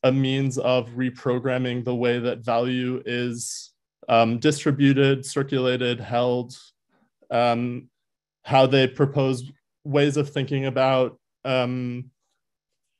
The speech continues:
designing digital platforms where the users benefit from the value that is created within them,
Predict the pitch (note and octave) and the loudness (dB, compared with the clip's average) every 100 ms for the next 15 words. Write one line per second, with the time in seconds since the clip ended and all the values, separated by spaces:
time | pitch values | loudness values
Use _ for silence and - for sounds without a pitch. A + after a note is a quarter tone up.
0 | _ _ C#3 D#3 C#3 C3 C#3+ C#3+ C#3 C#3 | _ _ -2 0 2 4 4 2 0 0
1 | C#3+ B2 C3+ C3 C#3 C3+ C3+ C#3 C3 C3 | -2 -2 -4 -2 -2 -2 -2 -4 -2 -6
2 | B2 B2+ B2+ B2 B2 A2+ C3+ C3 C#3+ C3+ | -4 0 2 0 -2 -2 -4 -2 0 -2
3 | B2+ - C3+ C#3 C#3 C#3 C3+ C#3+ C3 A#2+ | -2 -4 -2 -4 -4 -4 -4 -6 -4 -2
4 | B2+ C3+ C3 B2+ B2 B2 - B2+ B2+ A#2 | 0 0 -2 -4 -6 -8 -6 -2 -2 -4
5 | A#2 C#3+ C#3+ D3 C#3+ C#3+ | -4 -2 0 0 0 -4